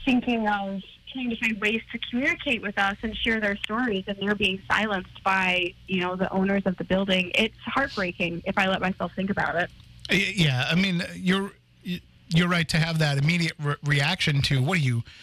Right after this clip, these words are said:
Speaker 2: you know, what, what are you thinking to not take advantage of this, this opportunity?" But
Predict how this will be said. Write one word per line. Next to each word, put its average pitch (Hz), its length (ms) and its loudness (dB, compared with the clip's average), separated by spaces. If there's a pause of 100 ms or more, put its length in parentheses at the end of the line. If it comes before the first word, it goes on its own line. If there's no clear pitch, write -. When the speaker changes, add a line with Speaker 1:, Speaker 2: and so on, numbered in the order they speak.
(280)
Speaker 2:
you 165 80 4
know, 147 100 4
what, 160 200 0
what 180 140 2
are 190 40 2
you 170 100 4
thinking 190 360 4
to 143 120 2
not 151 320 2
take 156 160 0
advantage 147 480 2
of 113 100 0
this, 110 380 -2
this 151 240 2
opportunity?" 147 600 2
But 143 220 0